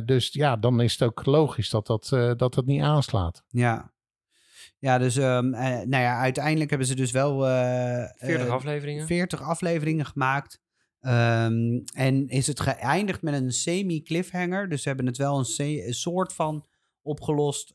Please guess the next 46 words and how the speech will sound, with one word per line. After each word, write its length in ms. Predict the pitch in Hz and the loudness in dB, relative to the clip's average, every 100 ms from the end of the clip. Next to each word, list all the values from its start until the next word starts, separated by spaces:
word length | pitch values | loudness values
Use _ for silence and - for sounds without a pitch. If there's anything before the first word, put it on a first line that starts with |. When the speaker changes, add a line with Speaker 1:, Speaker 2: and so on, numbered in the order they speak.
| - | -10
Speaker 2:
in 180 | 135 131 | -6 -6
het 100 | 127 | -2
tweede 260 | 139 131 | -2 -2
seizoen. 340 | 127 123 131 131 | -4 -4 -2 0
Want 160 | 131 | -2
ze 180 | - 123 | -2 -2
voelden 300 | 143 147 135 | 0 0 0
de 80 | 127 | 2
bui 240 | 131 127 | 2 2
misschien 360 | 127 - 131 127 | 0 -2 -4 -2
ook 180 | 165 175 | -2 0
al 60 | 139 | 2
hangen 280 | 143 143 | 0 0
dat 160 | 135 - | -4 -4
ze 80 | 135 | -2
dachten 340 | 131 - 127 | -2 -2 -6
van, 160 | 127 127 | -4 -4
"Hmm, 1400 | 160 160 147 139 131 123 120 - - - - 127 135 | -4 -4 -4 -2 0 0 -2 -14 -20 -20 -6 -2 0
wie 280 | 135 143 143 | 0 2 2
weet 260 | 147 156 151 | 2 2 0
komen 280 | 160 151 147 | 0 2 2
we 80 | |
toch 200 | 135 160 | 0 -2
niet 200 | 185 143 | -2 -2
meer 260 | 151 135 127 | 0 0 -2
terug." 360 | - 208 220 - | -2 -4 -4 -4
Dus 220 | 160 147 | -4 -2
ze 60 | |
hebben 240 | 151 139 127 | -2 -2 -2
het 100 | 113 | -2
Speaker 1:
Ja. 60 | |
Speaker 2:
een 120 | 131 127 | -6 -4
semi-cliffhanger 840 | 156 160 151 - 151 151 139 135 | -2 0 -2 -4 -4 -2 -6 -6
gemaakt, 680 | - 117 117 123 _ - _ | -8 -6 -4 -8 _ -20 _
waardoor 340 | - 123 127 123 | -8 -4 -2 -4
ze 100 | 123 | -2
wel, 400 | 123 123 127 123 | -2 0 0 -2
ehm, 360 | 117 117 117 120 107 - | -2 -2 -2 -4 -4 -10
waardoor 380 | 120 127 127 120 | -4 -2 0 -2
ze 60 | 127 | -4
het 120 | 120 | -4
wel 380 | 120 117 - _ _ | -2 -2 -4 _ _
iets 220 | 180 165 - | -6 -2 0
hebben 200 | 143 117 | 0 -2
afgerond. 480 | 127 139 120 117 | -2 -4 -4 -2
Maar 500 | 117 113 117 - - | 0 0 0 -6 -20